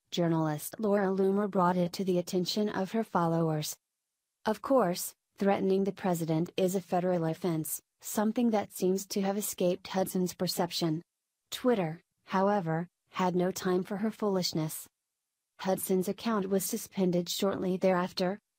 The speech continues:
and it appears she spent the rest of the weekend taking down her other social media accounts, including her Facebook and Instagram accounts. However, Loomer did screenshot the tweet and sent it out to remind everyone of what she said.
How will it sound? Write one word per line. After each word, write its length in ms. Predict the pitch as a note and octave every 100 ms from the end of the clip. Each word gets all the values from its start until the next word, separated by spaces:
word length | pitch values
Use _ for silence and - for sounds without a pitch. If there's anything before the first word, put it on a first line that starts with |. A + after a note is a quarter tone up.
| G3
and 140 | F3+
it 100 | F3+
appears 460 | F3 - F#3 F#3+ -
she 220 | - F3+
spent 360 | - - G3+
the 120 | G#3 A3
rest 280 | F#3+ F3+
of 160 | - F3
the 120 | F#3
weekend 520 | E3 F#3 F#3+ F3+ E3+
taking 380 | E3+ F3 - A3
down 260 | G#3 F#3+ G3
her 200 | F#3 E3+
other 220 | E3 G3
social 420 | G3 G#3 G3+ A#3
media 400 | G#3+ F#3+ F#3 G#3+
accounts, 580 | A#3 - G3+ E3+ F3 - - _
including 540 | G3+ F#3+ F3 G#3 G3+ A3
her 180 | F3+ F3
Facebook 640 | - F#3 G3 - A3 A3
and 180 | G3 F#3+
Instagram 680 | G#3 G3+ - E3+ E3+ E3 E3
accounts. 600 | F3 F3 D#3+ D#3+ - - _ _ _ _
However, 640 | - G#3 G#3+ G#3 E3 D#3 - _ -
Loomer 320 | F#3+ G3+ A3+
did 140 | A#3+
screenshot 680 | A#3 - F3+ E3+ E3+ G3 F#3+
the 100 | E3+
tweet 380 | - - G#3 -
and 180 | G#3+ G#3+
sent 300 | - F3+ F#3
it 100 | F#3+
out 200 | F#3 F#3
to 180 | - F#3+
remind 460 | G3+ F#3 F3 F3
everyone 460 | - F3+ G#3 G#3 G#3+
of 180 | G3 F3+
what 160 | F3+
she 200 | F3 F#3
said. 420 | F3+ - D#3+ D3